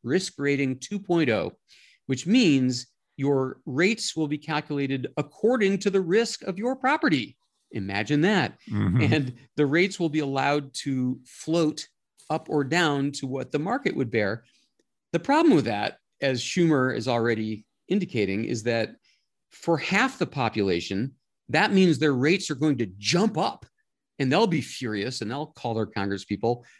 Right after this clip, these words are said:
Speaker 1: But for everybody else, they've been paying too much all this time. Their rates will drop,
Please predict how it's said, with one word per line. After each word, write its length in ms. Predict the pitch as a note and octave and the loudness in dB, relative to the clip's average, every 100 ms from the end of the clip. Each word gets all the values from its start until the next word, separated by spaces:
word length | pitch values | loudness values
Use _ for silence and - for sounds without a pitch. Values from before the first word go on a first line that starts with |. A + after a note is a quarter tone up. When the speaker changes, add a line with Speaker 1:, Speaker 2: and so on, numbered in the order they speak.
| _ | _
Speaker 1:
But 340 | A#3+ C4 D4+ - _ | 2 4 4 -2 _
for 180 | - F3 | 0 4
everybody 400 | G#3+ G#3 F#3 F3+ | 4 4 4 4
else, 400 | B3 B3+ A#3 - - _ _ | 4 2 0 -6 -18 _ _
they've 220 | D3 B3 A3 | 2 2 2
been 180 | G#3+ | 0
paying 340 | G3+ G3+ G3+ G3 | 0 0 0 -2
too 240 | - B3+ | 0 2
much 300 | A#3+ G4 - | 2 0 0
all 140 | G#3 D3+ | 0 0
this 200 | B2 - | -2 -4
time. 380 | A2+ A2+ E3 E3+ _ _ - | -6 -4 -6 -10 _ _ -2
Their 220 | C3+ B3 | 2 2
rates 340 | G3+ F#3 F#3 | 4 2 2
will 140 | G3 A#3 | 2 2
drop, 420 | G#3+ D4 D#4 - | 0 -2 -2 -6